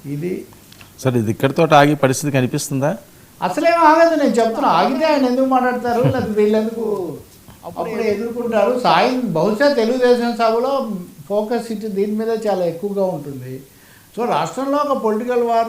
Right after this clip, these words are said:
Speaker 1: తీవ్ర స్థాయిలో జరగబోతుంది అనేది అయితే చాలా స్పష్టం. అది కూడా కాకుండా స్థానిక సంస్థల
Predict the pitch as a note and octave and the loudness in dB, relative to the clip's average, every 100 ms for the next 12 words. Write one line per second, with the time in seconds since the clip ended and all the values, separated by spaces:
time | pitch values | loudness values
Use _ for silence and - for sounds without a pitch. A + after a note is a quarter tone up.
0 | G#3+ G#3+ G#3+ A3 A3 A3 A3 A3+ F#3+ G3 | -4 -4 -4 -4 -4 -4 -4 -2 0 -2
1 | G3 G3+ G3+ G3 G3 F#3+ G3 F#3+ F#3 A3+ | -4 -4 -4 -4 -4 -4 -6 -8 -10 -8
2 | A3+ F3+ F3 F#3+ F#3 C4 B3 B3 C#4 C#4 | -6 -4 -4 -4 -6 -4 -4 -2 -2 -2
3 | B3+ B3+ B3 B3 B3+ B3+ A3 G#3+ A#3 A#3 | -2 -2 -2 -4 -4 -4 -2 -2 -2 -4
4 | A3 A3 A3 A3+ A3 G3+ | -4 -6 -4 -2 2 0